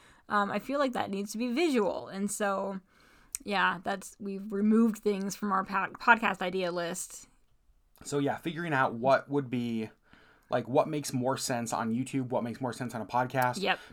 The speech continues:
Speaker 2: But then, like, is it okay if there's topics that we do both? Like, you know what I mean? Where it's like we do, it's like,
Speaker 1: Mm-hmm.
Speaker 2: "Wait a second, this is a video. You guys just did this on your podcast."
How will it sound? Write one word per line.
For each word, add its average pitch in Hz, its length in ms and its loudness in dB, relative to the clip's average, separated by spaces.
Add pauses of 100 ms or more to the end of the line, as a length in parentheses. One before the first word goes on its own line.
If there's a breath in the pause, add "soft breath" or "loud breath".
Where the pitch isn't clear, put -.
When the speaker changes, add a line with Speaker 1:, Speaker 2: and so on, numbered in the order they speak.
Speaker 2:
But 143 80 2
then, 196 160 6
like, 135 240 6 (340)
is - 160 -10
it - 60 -10
okay - 260 -10
if 131 120 -2
there's 185 160 -6
topics 214 400 -2
that 226 100 -4
we 214 80 -4
do 220 100 -2
both? 269 360 -4
Like, 135 220 6
you 175 60 -2
know 175 60 6
what 165 60 2
I 160 40 2
mean? 196 180 0
Where 147 220 6
it's 139 120 2
like 135 140 2
we 127 80 -4
do, 139 380 0 (420 soft breath)
it's 226 120 2
like, 226 80 6
Speaker 1:
Mm-hmm. - 80 6
Speaker 2:
"Wait 254 120 8
a 254 40 2
second, 135 320 0
this 175 120 -2
is 180 100 -2
a 143 60 4
video. 151 360 4
You 175 160 0
guys 156 200 8
just 143 180 -6
did 180 100 0
this 147 100 -6
on 170 100 0
your 147 120 0
podcast." 127 920 4